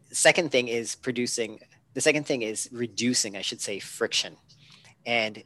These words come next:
I've seen this over and over again. I've seen it done really well and I've seen it done really poorly.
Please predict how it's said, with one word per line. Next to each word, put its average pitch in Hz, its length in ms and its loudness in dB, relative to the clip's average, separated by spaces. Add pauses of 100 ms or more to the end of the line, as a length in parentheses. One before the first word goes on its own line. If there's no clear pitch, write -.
I've 131 160 6
seen 143 180 4
this 135 220 4
over 127 300 4
and 117 100 0
over 110 180 0
again. 107 200 0
I've 92 100 -6
seen 113 140 -8
it 101 80 -12
done 95 160 -4
really 92 220 -12
well 117 220 4
and 110 80 2
I've 95 120 -10
seen 110 120 -12
it 98 100 -14
done 95 140 -10
really 90 240 -10
poorly. 104 480 -10